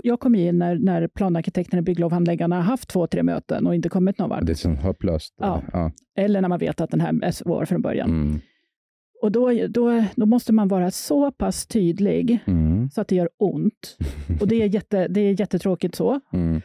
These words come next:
Speaker 1: Eh, men sen så, eh, efter det, så då kommer ju reaktionen när de, när det blir: "Vems fel är det? Vad är det för någonting? Ja, det här har ni inte
Speaker 2: Ah.
Speaker 1: sagt, och varför är det så här? För så här kan ni inte göra."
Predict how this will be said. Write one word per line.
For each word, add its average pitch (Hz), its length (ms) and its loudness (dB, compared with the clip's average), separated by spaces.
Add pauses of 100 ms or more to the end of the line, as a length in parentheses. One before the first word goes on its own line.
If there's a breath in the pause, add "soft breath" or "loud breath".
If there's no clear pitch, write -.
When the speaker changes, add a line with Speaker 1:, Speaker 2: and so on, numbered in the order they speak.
(280 loud breath)
Speaker 1:
Eh, 190 220 2
men 208 160 4
sen 240 260 2
så, 240 340 2 (480)
eh, 190 220 2
efter 226 340 0
det, 185 240 2
så 180 120 -4
då 185 100 0
kommer 202 240 2
ju 180 100 4
reaktionen 202 560 2
när 180 100 2
de, 175 180 2
när 190 100 2
det 175 60 0
blir: 175 180 2
"Vems 208 300 2
fel 190 300 2
är 180 100 2
det? 185 80 0
Vad 196 120 0
är 190 60 2
det 190 80 0
för 196 100 2
någonting? 185 300 0
Ja, 180 200 0
det 196 60 2
här 196 140 0
har 196 120 2
ni 196 80 2
inte 185 120 -2
Speaker 2:
Ah. - 20 0
Speaker 1:
sagt, - 320 -4
och 185 120 0
varför 196 280 0
är 196 100 2
det 190 60 0
så 196 100 -2
här? 190 200 0
För 190 140 -2
så 190 140 -2
här 190 80 0
kan 208 180 2
ni 202 60 4
inte 190 140 2
göra." 185 440 0